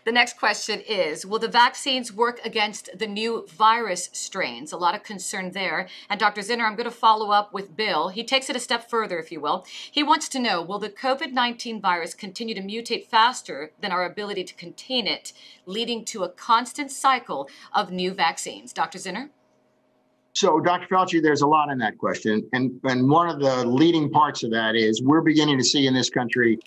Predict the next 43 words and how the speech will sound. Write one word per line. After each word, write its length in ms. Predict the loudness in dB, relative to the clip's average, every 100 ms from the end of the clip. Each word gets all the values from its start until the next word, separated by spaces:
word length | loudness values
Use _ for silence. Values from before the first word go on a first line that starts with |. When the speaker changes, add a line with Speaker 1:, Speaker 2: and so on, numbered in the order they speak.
| _ -20 -6
Speaker 2:
the 100 | 0
mutated 480 | 2 2 0 0 0
strains 420 | 2 2 2 2
that 160 | 0 2
come 160 | 0 0
from 160 | 0
the 60 | 2
United 440 | 2 4 2 0
Kingdom, 500 | 2 4 4 4 4
that 180 | 2 0
come 200 | -2 0
from, 320 | 0 2 2 0
uh, 140 | 0 2
South 280 | 2 2 0
Africa, 480 | -2 -4 -4 -4 -4 -12 -20 -4
and 240 | 0 0 0
particularly 500 | 2 2 4 4 4
the 100 | 6
ones 380 | 4 2 0 0
from 240 | 2 4
Brazil. 560 | 4 4 4 4 0 -6 _ _ _
Now, 300 | 2 4 4
there 380 | 4 6 4 4
are 140 | 4
a 60 | 6
lot 260 | 6 4 2
of, 260 | -4 -4 -4 -6 -4 -2
uh, 140 | 0
Brazilian 460 | 2 4 6 6 4
Americans 680 | 2 2 0 2 2 0 -2
in 120 | 2
our 280 | 4 2 2
part 200 | 0 0
of 60 |
the 80 | -2
country 420 | -2 -2 2 2
that 200 | 2 2
go 160 | 0 2
back 240 | 2 2 -2
and 120 | -2
forth 240 | 2 2
to 100 | 0
Brazil. 480 | -2 2 2 2 -2